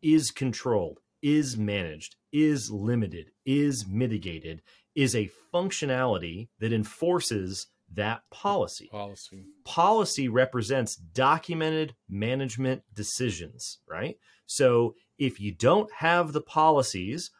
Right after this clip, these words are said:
Speaker 1: what is your control environment enforcing, right? Typically what happens is your control environment is just enforcing whatever the vendor sold you, right? Whatever the, the, the whiz-bang security company sold you,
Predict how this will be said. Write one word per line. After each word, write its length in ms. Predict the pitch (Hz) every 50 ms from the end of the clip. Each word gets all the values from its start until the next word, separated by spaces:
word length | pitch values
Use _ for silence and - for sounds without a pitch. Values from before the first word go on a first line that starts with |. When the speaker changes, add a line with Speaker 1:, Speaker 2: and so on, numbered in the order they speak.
| _ _ _
Speaker 1:
what 600 | - 92 87 87 98 123 156 180 175 156 156 - - _ _ _ _ -
is 220 | 135 127 110 101
your 140 | 131 135 127
control 520 | - 131 117 - - 156 151 160 160 151
environment 540 | 135 107 101 101 98 98 98 104 113 127 -
enforcing, 760 | - 139 131 - - 175 196 196 190 - 101 85 - 92 92 - _ _ _ _ _ _ _ _
right? 260 | 95 101 127 - -
Typically 540 | - - 190 220 214 214 - - - 151 123
what 180 | 107 101 95 -
happens 580 | - 87 85 82 - 87 87 117 135 - - _ _ _ _ _ _
is 260 | - 143 139 123 107
your 120 | 117 143 143
control 420 | - - 123 - - 196 220 226
environment 520 | 208 131 120 123 120 123 120 123 123 123 -
is 120 | 117 104
just 220 | - 135 135 127 -
enforcing 640 | 120 107 - 123 120 120 117 - 127 120 120 113 - _ _ _ _ -
whatever 520 | 101 92 107 117 131 147 185 175 196 196
the 100 | 185 175
vendor 420 | 139 127 147 151 156 160 151 151 131
sold 380 | - - 143 135 120 107 90
you, 240 | 85 85 - - - _ _ _
right? 300 | - 90 87 98 127 135 - _ _ _ _
Whatever 420 | - 113 117 135 170 180 220 226
the, 260 | 208 196 180 151 127 -
the, 260 | - 113 120 117 113 113 -
the 140 | 104 113 107
whiz-bang 800 | 98 120 160 196 190 165 156 127 120 135 143 151 156 156 156 151
security 560 | - - 131 - - 147 143 147 143 131 117
company 400 | - - 117 110 - 117 110 104
sold 440 | - - - 139 143 139 143 117 92
you, 420 | 90 90 85 82 85 87 113 120